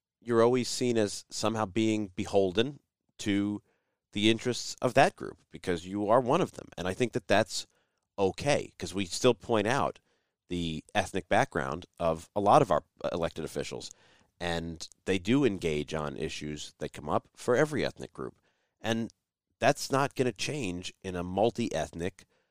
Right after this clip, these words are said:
multicultural country. We are aware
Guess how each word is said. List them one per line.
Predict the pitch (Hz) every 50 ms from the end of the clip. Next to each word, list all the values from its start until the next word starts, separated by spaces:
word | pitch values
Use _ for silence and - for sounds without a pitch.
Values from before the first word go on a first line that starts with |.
| _ _ _ _ -
multicultural | 87 90 90 90 92 101 - - 104 - - 92 82 82 - - 82 82 85 87 92 _ _ _ -
country. | - 131 185 208 - - - 50 - _ _ _ _ _
We | 90 98 101 104
are | 104 104 107 104 101 - - _ _ _ _ _ _ _
aware | - 101 90 110 151 165 101 73 69 69 -